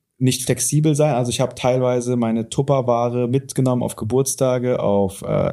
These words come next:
<laughs> ja, alle möglichen Events und ich habe wirklich Kuchen und sowas und alles, was nicht in meinen Plan gepasst hat, nicht gegessen. Jede Kalorie wurde getrackt.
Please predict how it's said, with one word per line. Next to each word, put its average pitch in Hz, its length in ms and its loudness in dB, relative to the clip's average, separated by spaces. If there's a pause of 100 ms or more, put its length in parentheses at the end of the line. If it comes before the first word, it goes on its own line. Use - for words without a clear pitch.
<laughs> - 100 -12
ja, 87 160 2
alle 107 220 0
möglichen 110 360 -2
Events 117 360 0 (520)
und 120 140 4
ich 117 140 0
habe 123 220 0
wirklich 127 540 -2 (840)
Kuchen 160 460 2
und 131 80 2
sowas 123 340 0
und 120 220 -6
alles, 147 340 2
was 127 180 0
nicht 143 140 2
in - 80 -6
meinen 120 120 2
Plan 123 240 0
gepasst 117 240 -4
hat, 110 120 -4
nicht 117 180 -2
gegessen. 123 560 0 (280)
Jede 117 300 2
Kalorie 120 480 -2
wurde 120 200 2
getrackt. 113 540 -2